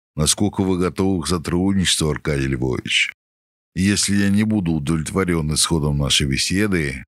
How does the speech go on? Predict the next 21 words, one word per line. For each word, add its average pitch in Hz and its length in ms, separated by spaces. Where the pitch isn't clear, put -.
мои 110 340
парни 113 420
по 113 300
очереди 107 420
удовлетворят 101 800
свои 104 200
скотские 95 540
наклонности 92 680
с 76 120
вашей 82 300
дочерью. 64 640
А 78 180
вашу 80 360
филейную 95 720
часть 78 400
слегка 80 420
подрумянит 87 760
Дмитрий. 67 840
Он 67 220
способный 71 920
сотрудник». 69 840